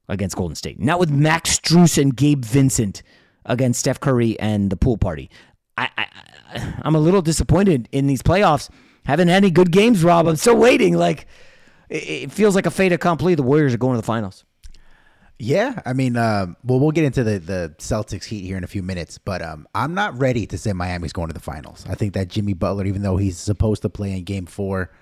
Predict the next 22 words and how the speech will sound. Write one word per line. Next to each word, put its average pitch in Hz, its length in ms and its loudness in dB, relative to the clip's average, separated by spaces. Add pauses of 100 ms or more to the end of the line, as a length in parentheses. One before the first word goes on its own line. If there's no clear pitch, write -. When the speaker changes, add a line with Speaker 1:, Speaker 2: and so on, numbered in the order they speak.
(540)
Speaker 2:
um, 87 400 -8
the 113 120 -4
fact 151 260 -4
that 147 140 -2
they've 131 160 0
only 131 260 2
won 107 640 -2
two 123 340 0
quarters 120 720 -2 (380)
this 104 520 -6 (200)
entire 110 500 -2
series 107 480 0
against 101 300 -4
Boston, 98 480 -4
to 101 100 -6
me, 101 140 -2
is 90 80 -6
telling. 98 380 -6 (360)
It's 104 180 -4
more 110 120 2
about 101 240 -2
Boston, 95 580 -4